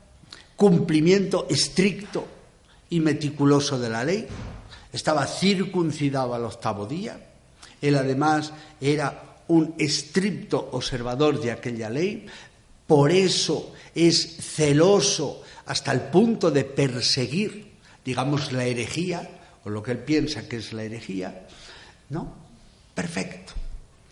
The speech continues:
Había llegado a ser un amentos. Dice, el amentos es el irreprensible, al que no se le puede echar nada en cara.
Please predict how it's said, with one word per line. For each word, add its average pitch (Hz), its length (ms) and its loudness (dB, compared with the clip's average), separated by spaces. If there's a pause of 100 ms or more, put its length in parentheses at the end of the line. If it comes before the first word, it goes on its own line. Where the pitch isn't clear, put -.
(200)
Había 180 300 0
llegado 170 340 0
a 165 60 -2
ser 220 340 -2
un 214 400 -2
amentos. 170 1160 -2 (720)
Dice, 123 400 -6 (200)
el 143 180 4
amentos 170 960 4
es - 200 0
el 208 400 0
irreprensible, 185 1400 0 (640)
al 160 160 0
que 190 100 4
no 233 140 4
se 233 160 0
le 220 100 4
puede 226 240 0
echar 226 460 -4
nada 254 600 0
en 226 160 -4
cara. - 560 -6